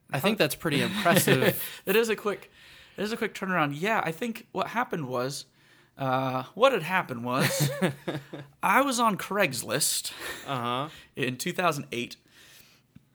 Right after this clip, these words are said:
Speaker 2: I told you that's how all stories start now. And so I was in Craigslist in two thousand eight, and I was living in Ithaca, and in, uh, Interlaken,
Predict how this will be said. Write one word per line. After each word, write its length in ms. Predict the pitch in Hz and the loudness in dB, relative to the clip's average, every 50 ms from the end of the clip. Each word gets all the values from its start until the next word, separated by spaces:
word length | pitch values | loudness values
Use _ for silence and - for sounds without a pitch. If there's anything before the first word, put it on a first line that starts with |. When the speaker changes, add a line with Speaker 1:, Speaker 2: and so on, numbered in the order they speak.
| _ _ - | _ _ -12
Speaker 2:
I 60 | - | -8
told 240 | - 175 190 202 151 | -4 -2 -2 -2 -2
you 60 | 139 | -2
that's 180 | 135 139 135 - | -4 -4 -4 -4
how 80 | 139 | -4
all 160 | 131 143 151 | -2 -2 -2
stories 340 | 165 - - 117 113 107 104 - | -2 -4 -6 -6 -8 -6 -6 -6
start 260 | - 120 147 147 - | -4 -4 -4 -4 -6
now. 180 | 98 98 131 139 - _ _ - - - - - - - _ _ - | -8 -12 -12 -14 -18 _ _ -20 -20 -20 -20 -20 -20 -20 _ _ -2
And 280 | 131 135 131 131 127 | 2 2 2 2 0
so 140 | - 151 147 | 0 2 2
I 60 | 147 | 4
was 120 | 151 156 180 | 2 2 0
in 80 | 170 | -4
Craigslist 360 | 180 196 190 185 170 190 170 | -4 -4 -4 -2 -4 -4 -6
in 60 | 175 151 | -6 -6
two 80 | 170 165 | -4 -2
thousand 220 | 180 170 160 151 | -2 -2 -2 0
eight, 80 | 147 160 | -2 0
and 80 | 170 | 0
I 60 | 156 | 0
was 120 | 143 135 135 | -2 0 0
living 200 | 147 147 151 147 | -2 -2 -2 -2
in 80 | 143 | -2
Ithaca, 420 | 147 143 143 139 - 151 151 151 - | -2 -4 -4 -4 -2 0 0 0 0
and 240 | - 139 131 127 123 | -2 -2 -2 -2 -2
in, 320 | 131 127 123 127 123 123 | -2 -2 -4 -4 -6 -4
uh, 220 | 127 123 127 127 - - | -4 -4 -4 -4 -4 -4
Interlaken, 720 | 180 196 214 - - 151 143 135 131 - 165 180 190 190 | -6 -6 -6 -4 -4 -4 -2 -4 -4 -4 -6 -6 -8 -10